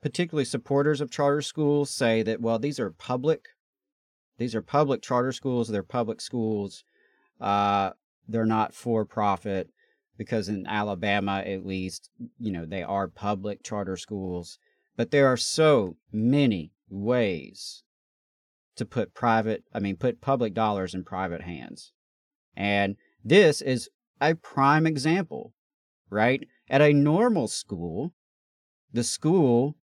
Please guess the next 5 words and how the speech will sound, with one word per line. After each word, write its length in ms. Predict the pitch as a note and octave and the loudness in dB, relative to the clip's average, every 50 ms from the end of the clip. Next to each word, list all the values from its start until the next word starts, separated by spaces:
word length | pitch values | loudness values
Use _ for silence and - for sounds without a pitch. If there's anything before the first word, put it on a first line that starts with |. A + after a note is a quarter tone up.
| _ _ _ _ _ | _ _ _ _ _
feeds 360 | - C3 B2 A#2+ A#2+ A#2 - - | 0 2 4 4 2 2 0 -6
its 160 | B2 A2+ - | -8 -4 -2
own 260 | A#2+ A2 A2 A#2 B2 | 0 0 0 0 -2
kids. 720 | - - - G#3 F#3 C3 D#2 A1+ - - - - - - _ _ _ _ _ _ _ _ _ _ _ _ _ _ _ _ _ _ _ - | -2 -2 0 2 2 2 0 -2 -8 -14 -14 -14 -16 -18 _ _ _ _ _ _ _ _ _ _ _ _ _ _ _ _ _ _ _ -6
Employees 840 | - G#2+ G#2+ G#2+ - - E3 F3+ D#3+ C#3 C3 C3 C3+ D3+ E3 - | -4 -4 -4 -4 -2 0 4 6 6 6 6 4 2 0 -2 -6